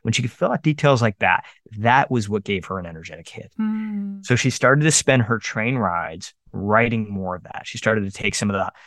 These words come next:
Speaker 1: the stories that were inspiring to her at the hospital, and she just started to write about those. And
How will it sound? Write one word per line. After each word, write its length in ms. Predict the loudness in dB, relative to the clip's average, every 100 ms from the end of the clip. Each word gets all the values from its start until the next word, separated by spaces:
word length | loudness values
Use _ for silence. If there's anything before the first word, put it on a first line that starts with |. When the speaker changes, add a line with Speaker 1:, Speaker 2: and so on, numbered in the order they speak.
| _ -10
Speaker 1:
the 80 | -6
stories 440 | 2 6 6 4
that 100 | -2
were 60 | -6
inspiring 520 | -4 2 2 4 0
to 120 | -2
her 100 | -4
at 80 | -4
the 60 | -6
hospital, 480 | -4 -4 -4 -8 -8
and 120 | -8
she 80 | -8
just 140 | -6
started 260 | -2 0 0
to 60 |
write 260 | 0 0 -2
about 240 | -4 -10 -14
those. 280 | -14 -14
And 120 | -12